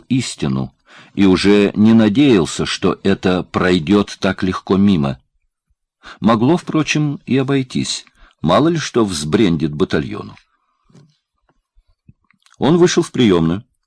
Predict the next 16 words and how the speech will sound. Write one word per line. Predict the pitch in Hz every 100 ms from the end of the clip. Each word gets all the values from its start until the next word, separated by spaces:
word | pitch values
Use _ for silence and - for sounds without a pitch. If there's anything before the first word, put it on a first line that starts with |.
| _ _ _ -
позвонил | 101 92 98 104 143
в | 147
свой | - 98 107
секретариат. | - 101 107 - 82 71 - _ _ _ _ _ _ _ _ _ _
Оттуда: | - 107 - 92 80 - _ - -
«Ничего | 95 113 - 143
нового. | 135 92 85 87 - _ _ _
Стоят. | - - - 113 67 - _ _ _ _ _ _ _ _ _ _
Еще | - 104 110 - 107 92 - _ _ _
«Долой | 78 113 117 127 107 87 -
завоевание» | 92 85 92 90 80 104 143 170 180 _ _ _
и | 110 110
да | 101 92
здравствует | 69 95 131 - 147 165 165 -
демократическая | - 110 110 101 90 - 123 123 - 123 113
республика». | 104 - 71 62 64 -